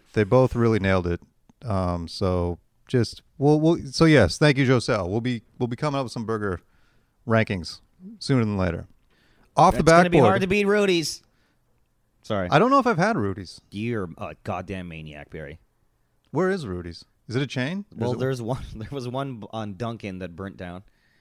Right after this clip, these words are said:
Speaker 1: Oh.
Speaker 2: Uh, and that was the, that was the go-to one.
Speaker 1: Okay.
Speaker 2: Um,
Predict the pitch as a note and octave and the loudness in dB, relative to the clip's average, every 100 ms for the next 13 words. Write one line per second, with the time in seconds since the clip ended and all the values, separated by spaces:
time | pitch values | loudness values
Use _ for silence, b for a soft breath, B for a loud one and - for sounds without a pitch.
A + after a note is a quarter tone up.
0 | _ F#2+ F#2+ E2 A1 - - F2+ F#2+ F#2+ | _ -8 -8 -8 -16 -20 -20 -16 -14 -14
1 | E2 F#2 F2 F2 G#2 F#2 F#2+ F2 E2 F#2 | -14 -14 -14 -12 -12 -12 -12 -12 -14 -18
2 | F2 G2+ A2 _ - G2+ F#2+ F#2+ F2 _ | -18 -20 -20 _ -16 -14 -12 -12 -14 _
3 | _ _ _ F2+ F2 E2+ E2 E2 E2 | _ _ _ -18 -14 -14 -16 -18 -20